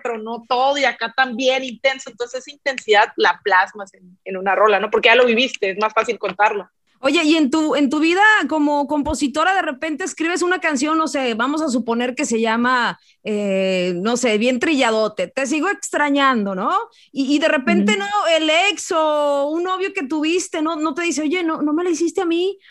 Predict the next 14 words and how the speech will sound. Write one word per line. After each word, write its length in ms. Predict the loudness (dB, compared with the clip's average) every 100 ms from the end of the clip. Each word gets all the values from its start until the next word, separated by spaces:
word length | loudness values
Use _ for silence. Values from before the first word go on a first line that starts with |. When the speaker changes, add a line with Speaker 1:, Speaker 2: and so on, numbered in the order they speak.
| -6
Speaker 2:
O 160 | -2 0
si 80 |
escribes 420 | -2 -2 -4 -2 0
una 180 | 0
canción 380 | 0 0 2 0
fea, 180 | 0 0
¿no 140 | 0
te 140 | -2 -4
dicen, 280 | -2 -2 -2
"Oye, 220 | -2 -2
no, 260 | -2 -2 0
no, 460 | 0 0 -2 -6 -10 -12 -6
no 160 | -4 -2
fue, 140 | -2